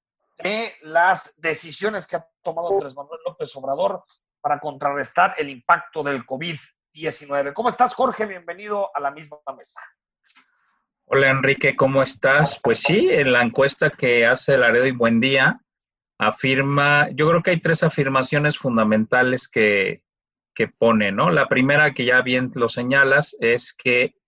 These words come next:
Speaker 2: la gente está apoyando de manera muy importante las medidas que ha tomado el presidente y también los gobernadores. Habrá que decir que a lo
Speaker 1: Sí.
Speaker 2: mejor para la gente no hay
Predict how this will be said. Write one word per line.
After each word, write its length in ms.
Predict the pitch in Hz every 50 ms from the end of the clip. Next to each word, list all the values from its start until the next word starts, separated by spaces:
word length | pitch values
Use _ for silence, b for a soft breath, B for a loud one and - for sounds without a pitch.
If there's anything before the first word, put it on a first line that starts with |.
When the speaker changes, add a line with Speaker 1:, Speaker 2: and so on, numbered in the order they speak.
| _ _ _ _ _ _ _
Speaker 2:
la 180 | - 104 104 107
gente 640 | - - - 127 127 127 - - 143 139 143 - 123
está 240 | 110 - - - 135
apoyando 680 | - - 170 165 156 147 143 143 143 143 147 202 330 285
de 160 | 160 120 120
manera 400 | 117 117 117 113 123 135 151 160
muy 400 | 156 147 139 143 151 170 175 170
importante 720 | 160 151 131 120 113 107 - 120 120 123 117 120 - - - _ _ _ _ _ _ _ _ _ _
las 400 | - 107 107 107 107 107 107 -
medidas 360 | 120 110 110 113 120 127 123 -
que 100 | - 135
ha 60 | 123
tomado 320 | - 131 127 123 123 123
el 120 | 127 120 -
presidente 580 | 131 113 - - 120 113 127 139 147 143 165
y 40 | 156
también 280 | - 147 143 156 170 196
los 100 | 196 175
gobernadores. 680 | 165 151 143 139 135 139 147 170 202 190 165 147 -
Habrá 240 | 139 135 151 165 165
que 80 | - 180
decir 240 | 170 151 156 160
que 80 | 165 185
a 60 | 165
lo 60 | 151
Speaker 1:
Sí. 60 | 127 120
Speaker 2:
mejor 240 | 117 127 139 139
para 160 | - 170 151 143
la 140 | 127 120 117
gente 320 | - 143 139 135 - 147
no 240 | 147 139 139 143 143
hay 460 | 139 139 139 139 139 139 139 139 -